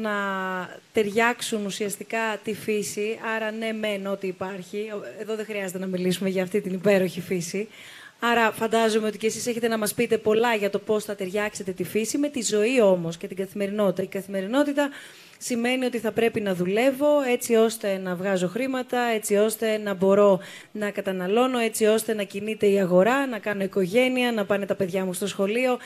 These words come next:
και όλος ο κύκλος να συνεχίσει να γυρίζει. Το δε-, άρα, πέρα από αυτό το πάντρεμα, από το να ταιριάξει, ε, αυτό, να ταιριάξουν αυτές οι πλευρές,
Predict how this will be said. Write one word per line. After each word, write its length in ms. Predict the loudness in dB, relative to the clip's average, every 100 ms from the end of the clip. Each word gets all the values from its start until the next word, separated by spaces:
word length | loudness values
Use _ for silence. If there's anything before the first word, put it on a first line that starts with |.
| -16 -20 0
και 100 | 4
όλος 320 | 6 4 -2
ο 40 |
κύκλος 420 | -4 -6 0 0
να 80 | -2
συνεχίσει 520 | -6 -8 -6 -4 -4
να 60 | -4
γυρίζει. 460 | 0 2 2 2 -8 -14 -20 _
Το 140 | 2
δε-, 260 | 4 2 2 -2 -4
άρα, 300 | 0 2 0 0
πέρα 200 | 0 0
από 140 | -2
αυτό 180 | -4 -2
το 100 | -4
πάντρεμα, 680 | -4 -4 -2 -4 -2 -4 -4
από 280 | -8 -6 -6
το 120 | -4
να 100 | -8
ταιριάξει, 720 | -6 -6 -4 -4 -4 -2 -2 -4 -12 -20 _ -6
ε, 80 | -4 -2 -2
αυτό, 280 | -4 0 2 4 4 4 2 2 0 -2 -6
να 80 | -6
ταιριάξουν 380 | -4 -2 -2 -4
αυτές 260 | -2 -4 -4
οι 60 |
πλευρές, 540 | -2 0 2 2 2